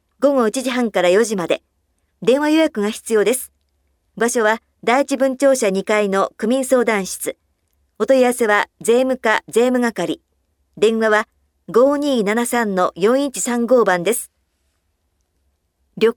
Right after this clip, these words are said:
化園芸盆栽相談。十日月曜日午後一時半から三時半まで。場所は本庁舎一階ロビー。お問い合わせは緑公園課緑の係。電話五二七三の三九二四番です。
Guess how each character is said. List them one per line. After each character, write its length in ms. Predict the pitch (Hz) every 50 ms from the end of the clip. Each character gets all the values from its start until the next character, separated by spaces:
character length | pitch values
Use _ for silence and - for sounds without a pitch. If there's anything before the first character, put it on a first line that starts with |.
| _ -
化 220 | - 277 269 - _ -
園 240 | 220 254 277 285
芸 200 | 277 277 269 254
盆 200 | 185 202 247 269
栽 180 | 262 285 269 262
相 220 | 262 262 247 220
談。 180 | 185 160 151 - _ _ _ _ _ _ _ _ _ _ _ _ _ -
十 180 | 175 185 196 -
日 140 | - 269
月 320 | 220 226 226 220 - 262 262
曜 180 | 254 233 208
日 220 | - 180 170 - _ - 175
午 120 | 233 277
後 160 | 277 247 220
一 140 | 214 - 254
時 80 | 240 269
半 200 | 254 262 247 214
か 100 | - 196
ら 100 | 180 185
三 240 | - - 247 240 240
時 80 | 247
半 220 | 226 220 233 202 180
ま 80 | -
で。 160 | - - - _ _ _ _ _ _ _ _ _ _ _ -
場 100 | 226 233
所 140 | 240 240
は 160 | 214 214 226 - _ _ _
本 220 | - 247 277 269 262
庁 160 | 294 294 294
舎 140 | - 233 190
一 100 | 180 -
階 240 | - 240 233 233
ロ 140 | 214 233 214
ビ 240 | 175 165 147 - _
ー。 580 | _ _ _ _ _ _ _ _ _ _ - 202
お 40 |
問 140 | - 269 262
い 60 | 247
合 40 | 240
わ 40 | 240
せ 140 | - 233 202
は 180 | 202 220 - _ _ _ _ _ _ -
緑 360 | 240 269 277 277 240 208 -
公 200 | - - 220 233
園 220 | 226 220 214 202
課 200 | - - 190 151 - -
緑 300 | 240 247 294 262 240 202
の 100 | 190 175
係。 400 | - 196 - 180 175 165 - _ _ _ _ _ _ _ _ _ _ _ _ -
電 240 | 185 220 226 220 220
話 240 | 214 214 208 - - _ _ -
五 280 | - 214 240 262 277 277
二 280 | 277 285 277 262 233
七 220 | 190 196 214 233 240
三 320 | - 254 240 226 208 190
の 180 | 180 180 - -
三 320 | - - - 240 277 285 269
九 280 | - 277 277 254 214
二 260 | 180 185 220 254 254
四 180 | 262 262 254 214
番 200 | 190 180 175 170
で 100 | 190 240
す。 160 | - - -